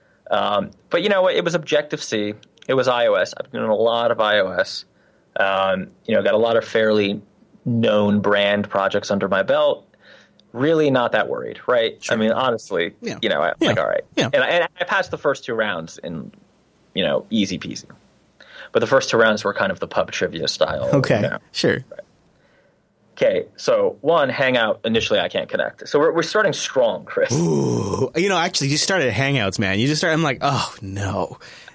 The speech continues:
Speaker 2: Y-, 'cause you know what I think when I think Hangouts? I think bad audio.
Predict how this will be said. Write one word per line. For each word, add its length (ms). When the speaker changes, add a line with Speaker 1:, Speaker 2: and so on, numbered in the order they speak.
Speaker 2:
Y-, 280
'cause 160
you 120
know 140
what 120
I 80
think 160
when 100
I 80
think 160
Hangouts? 300
I 60
think 200
bad 180
audio. 360